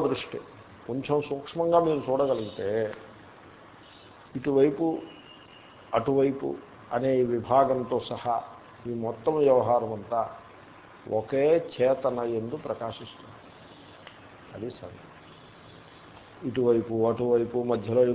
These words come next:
గొట్టం, దానికి లెన్సులు, ఇ-, ఇ-, ఇదంతా, ఈ ద్వైతం అంతా కూడా ఒకే చైతన్యంలో ప్రకాశిస్తుంది. ఇప్పుడు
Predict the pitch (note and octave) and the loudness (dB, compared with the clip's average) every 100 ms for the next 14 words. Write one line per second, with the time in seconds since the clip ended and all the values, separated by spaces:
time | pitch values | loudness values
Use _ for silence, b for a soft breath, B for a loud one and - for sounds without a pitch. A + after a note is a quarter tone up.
0 | A2 A#2 - A#2 A#2+ A#2 A#2 A2+ A#2 A#2 | 2 0 2 0 2 0 0 0 0 0
1 | A2 B2 A#2+ A#2+ - C3 A#2+ B2+ B2+ B2+ | -2 -8 -8 -8 -8 -4 -4 -4 -6 -6
2 | C3 B2 B2 A#2+ C#3+ C3 A2 A2 B2 D3+ | -2 -2 0 0 2 2 0 2 2 2
3 | C#3+ A#2+ C3+ A#2+ G#2+ A#2 - - - - | 2 4 2 2 0 0 -2 -8 -20 -20
4 | - - - - - - - E3 - A#2+ | -20 -20 -20 -20 -8 -4 0 0 2 -2
5 | A#2+ A2+ A2+ A#2 C#3 G#2 G#2+ G#2+ A2 - | -2 -2 0 0 -2 -4 -6 -8 -10 -18
6 | - - - - - - - - - - | -20 -20 -20 -20 -20 -20 -20 -20 -20 -20
7 | - - - - E3 F#3+ | -20 -20 -18 -4 6 10